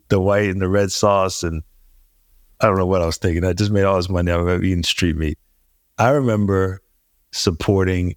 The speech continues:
an entrepreneur who I've become very close to years and years ago. I, I lent him ninety million bucks. He went off and, you know, bought some toys with that money. But we did a closing dinner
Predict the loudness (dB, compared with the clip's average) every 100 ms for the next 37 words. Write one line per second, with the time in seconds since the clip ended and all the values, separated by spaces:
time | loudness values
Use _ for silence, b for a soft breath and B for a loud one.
0 | -2 0 0 0 0 0 2 0 -2 -2
1 | -2 0 0 0 0 0 -2 -2 -2 -2
2 | -2 -6 -18 -20 _ _ _ -4 2 2
3 | 2 0 0 0 0 0 0 -2 -2 -2
4 | 0 -2 -2 -2 -2 -2 -2 0 -2 -2
5 | -2 -4 -10 -14 _ _ _ -4 -2 0
6 | 0 0 -2 -4 -6 -8 _ _ -2 0
7 | 2 0 -2 -2 0 0 0 0 -2 0
8 | -2 -4 -4 -2 -2 0 -2 0 0 0
9 | 0 -2 -2 -2 -6